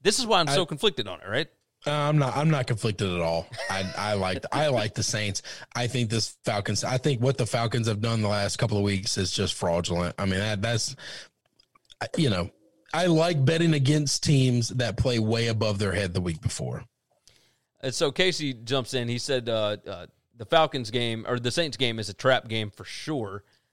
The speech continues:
Speaker 1: Uh, yeah, look, it, I mean, it's not like the Saints have anything to look forward to. They get the Eagles next week.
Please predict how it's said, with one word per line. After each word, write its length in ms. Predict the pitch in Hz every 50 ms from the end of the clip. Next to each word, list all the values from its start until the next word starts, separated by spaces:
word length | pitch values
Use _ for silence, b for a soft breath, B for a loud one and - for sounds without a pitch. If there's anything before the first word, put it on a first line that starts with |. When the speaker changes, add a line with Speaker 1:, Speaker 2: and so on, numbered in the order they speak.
| _ _ _
Speaker 1:
Uh, 460 | - 107 104 101 98 98 98 90 69 - - - _ _ _ _ _ _ _ _ _ _
yeah, 120 | 107 110 101 -
look, 240 | - 165 165 120 - _ _ _ _ _ _ _ _ _ _ _ _ _ _ _ _ _ _ _ 147 151
it, 300 | 151 113 160 165 135 160
I 20 |
mean, 160 | 170 170 170
it's 120 | 170 - -
not 120 | 226 214
like 160 | 208 208 196
the 60 | -
Saints 260 | 123 - 170 170 143 160
have 140 | 151 135
anything 240 | 139 139 120 135 135
to 40 | 120
look 140 | 113 110 104
forward 300 | - 139 165 196 165 -
to. 100 | 135 147
They 80 | 156
get 140 | 151 151 151
the 120 | 156 156 165
Eagles 280 | 226 208 180 123 113
next 180 | 110 98 - -
week. 240 | 95 - - -